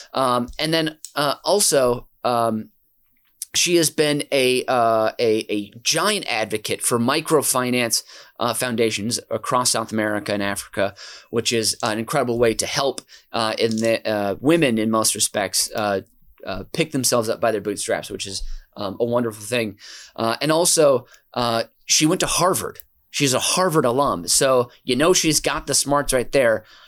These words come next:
Her cookie jar is full of gold, if, if you know what I'm saying. Um, that classic, that, that classic phrase. And, uh,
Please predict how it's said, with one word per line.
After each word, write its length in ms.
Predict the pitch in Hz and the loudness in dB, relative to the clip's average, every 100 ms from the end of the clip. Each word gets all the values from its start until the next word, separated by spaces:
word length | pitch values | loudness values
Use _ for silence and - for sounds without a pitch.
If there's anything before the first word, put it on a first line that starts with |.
| - | -6
Her 220 | 165 175 | 0 0
cookie 300 | 170 165 160 | 0 -4 -4
jar 340 | 151 151 156 147 | 2 4 4 2
is 240 | 104 98 | 0 -2
full 320 | - - 151 151 | -2 2 4 4
of 100 | 131 | 4
gold, 400 | 143 123 110 110 | 6 6 6 2
if, 100 | 104 | 0
if 180 | 127 120 | -2 0
you 60 | 120 | 2
know 120 | 117 | 2
what 120 | 117 | 2
I'm 80 | 110 | 0
saying. 380 | 131 117 98 95 - - | 0 0 -2 -6 -12 -6
Um, 180 | 120 113 | -2 0
that 160 | 131 - | -2 -2
classic, 460 | 127 123 - - | -4 -2 -4 -4
that, 220 | 135 110 | -4 -2
that 140 | 131 - | -2 -2
classic 380 | 123 117 101 - | -4 -2 -4 0
phrase. 720 | 127 110 101 - - - - | 2 2 0 -6 -16 -16 -6
And, 400 | 143 135 120 117 | -2 0 0 0
uh, 260 | 120 120 | 0 0